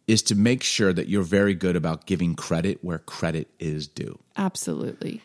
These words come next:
Speaker 1: Nothing is more infuriating than the credit, either someone takes credit that's not theirs, which would be insecurity.
Speaker 2: Mm-hmm.
Speaker 1: If a leader takes credit that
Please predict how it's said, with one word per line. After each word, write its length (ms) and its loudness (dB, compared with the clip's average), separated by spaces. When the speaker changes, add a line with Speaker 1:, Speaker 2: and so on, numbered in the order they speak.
Speaker 1:
Nothing 360 4
is 120 4
more 220 6
infuriating 840 0
than 360 4
the 120 -4
credit, 480 0
either 180 4
someone 300 2
takes 340 2
credit 440 2
that's 200 -2
not 220 0
theirs, 420 -4
which 200 -2
would 100 2
be 160 4
insecurity. 640 -2
Speaker 2:
Mm-hmm. 240 4
Speaker 1:
If 120 4
a 40 6
leader 360 6
takes 300 -2
credit 300 0
that 140 -4